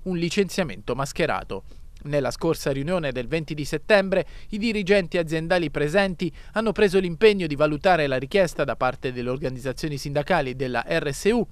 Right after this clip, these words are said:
di rimborso per i trasferimenti e soprattutto della disponibilità espressa alle istituzioni a confrontarsi sul destino della licenza commerciale del punto vendita.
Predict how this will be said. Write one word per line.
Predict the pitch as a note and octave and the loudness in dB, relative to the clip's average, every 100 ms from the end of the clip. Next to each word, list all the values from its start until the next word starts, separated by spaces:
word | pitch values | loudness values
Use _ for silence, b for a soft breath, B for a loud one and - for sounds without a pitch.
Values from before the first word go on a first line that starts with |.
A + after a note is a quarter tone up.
| - | 0
di | C4 | 2
rimborso | A#3 F#3+ G#3+ F3 - | 2 6 6 6 2
per | C#3+ C3+ | 0 0
i | |
trasferimenti | C3 D3+ C#3+ F3 G3+ G3+ D3 A#2 | 0 -2 0 0 2 2 0 -6
e | |
soprattutto | - - F#3+ - D3+ B2+ - B2+ b b | -4 0 0 0 -4 -4 -2 -2 b b
della | F#3 A#3 G#3 | 4 6 6
disponibilità | G3 - F#3+ F3 E3 D3+ F#3+ F3 | 2 -2 0 0 -4 -2 4 4
espressa | B2+ - F#3 C#3+ - B2+ | 2 0 2 2 0 -2
alle | B2 | -2
istituzioni | A#2 - G#3 G#3+ - A3 D#3 | -6 -6 -4 -4 2 2 2
a | A#2 | 2
confrontarsi | G#3 G3+ A3 G#3+ B2 G#2+ - | 2 2 0 0 -2 -2 -6
sul | A#2+ F3+ | -6 -4
destino | D#3+ G3 - A2+ A2 | 2 2 2 -6 -6
della | A#2 B2 A2 | -4 -4 -2
licenza | C#3+ D3 C#3+ B2+ C3+ | -4 -2 -2 -2 0
commerciale | G#2 G2 G#2 - - A2+ C3 | 0 2 0 0 -4 -4 -4
del | E3+ | -6
punto | - F3 D#3 G3+ | -4 -6 0 2
vendita. | D3 G#2+ G#2+ G2+ G2+ | 2 -2 -6 -4 -6